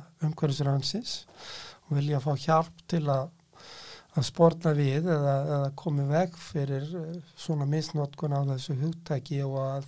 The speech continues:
að landnýtingarþáttur, eh, gæðastýringarinnar fari þessa braut. En á þeim se-, sama tíma þá gerist það að sami maður verður ráðherra landbúnaðar og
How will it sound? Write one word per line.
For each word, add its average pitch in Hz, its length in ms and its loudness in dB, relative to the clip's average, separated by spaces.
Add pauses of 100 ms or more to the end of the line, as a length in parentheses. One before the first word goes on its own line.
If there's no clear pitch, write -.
(880)
að 139 160 6
landnýtingarþáttur, 151 960 2 (260)
eh, 139 300 -2
gæðastýringarinnar 143 920 -2
fari 160 500 0
þessa 139 320 -2
braut. 156 560 -4 (1300)
En 143 320 6
á 147 240 6
þeim 180 400 4
se-, 175 500 2
sama 185 460 0
tíma 180 460 0
þá 156 180 2
gerist 170 460 0
það 160 260 4
að 147 200 4 (340)
sami 165 720 4
maður 156 560 4 (1120)
verður 151 480 4
ráðherra 160 480 4
landbúnaðar 156 880 2 (240)
og 165 380 2